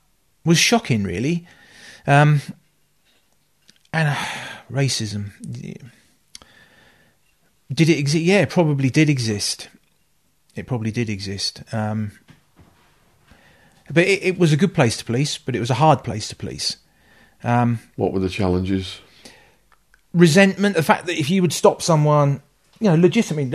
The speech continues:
Speaker 1: the, the Stonebridge Estate had a precinct, um, with, like, a chippy and a, a, a newsagent. And the drug dealing on there was rife. It was absolutely rife. And this was just crack cocaine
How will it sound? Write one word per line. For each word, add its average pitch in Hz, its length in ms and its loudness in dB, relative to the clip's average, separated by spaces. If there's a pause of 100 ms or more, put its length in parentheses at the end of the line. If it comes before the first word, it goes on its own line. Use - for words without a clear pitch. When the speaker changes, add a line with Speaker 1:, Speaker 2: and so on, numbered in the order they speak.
Speaker 1:
the, 175 140 0
the 156 300 0
Stonebridge 226 480 4
Estate 143 260 2
had 101 100 -2
a - 40 -8
precinct, 107 580 -2 (960)
um, 120 320 -2
with, 123 120 -4
like, 127 160 -4
a - 40 -4
chippy 147 540 0 (140)
and 131 120 -4
a, 120 400 -4
a, 117 160 -6 (540)
a - 60 -4
newsagent. 104 560 -2 (920)
And 151 140 4
the 151 40 4
drug 151 240 4
dealing 113 320 0
on 107 140 -2
there 104 120 -4
was 98 160 -8
rife. 98 580 -8 (180)
It 120 140 -10
was 113 180 -10
absolutely 120 460 -8
rife. 107 300 -8
And 139 160 4
this - 180 2
was 135 120 -2
just - 300 -2
crack - 300 -2
cocaine 135 640 0